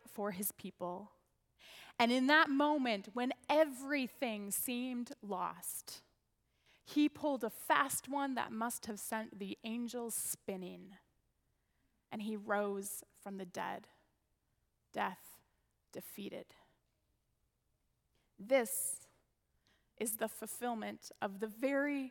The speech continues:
first promise that God made,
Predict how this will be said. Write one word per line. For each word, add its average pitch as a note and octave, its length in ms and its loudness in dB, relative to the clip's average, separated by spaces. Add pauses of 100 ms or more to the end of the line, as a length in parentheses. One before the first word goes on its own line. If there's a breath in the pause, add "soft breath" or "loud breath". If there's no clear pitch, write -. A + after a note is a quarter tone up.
(240)
first - 540 -2 (120)
promise F3+ 760 -6 (580)
that G3 220 -2
God G3 300 -2
made, F#3 420 -8